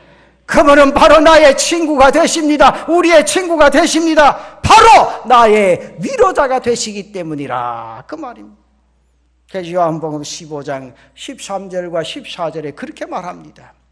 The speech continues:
"사람이 친구를 위하여 자기 목숨을 버리면 이보다 더 큰 사랑이 없나니,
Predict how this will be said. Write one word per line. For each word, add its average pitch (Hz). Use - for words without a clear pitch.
"사람이 135
친구를 165
위하여 131
자기 127
목숨을 147
버리면 127
이보다 185
더 214
큰 247
사랑이 202
없나니, 123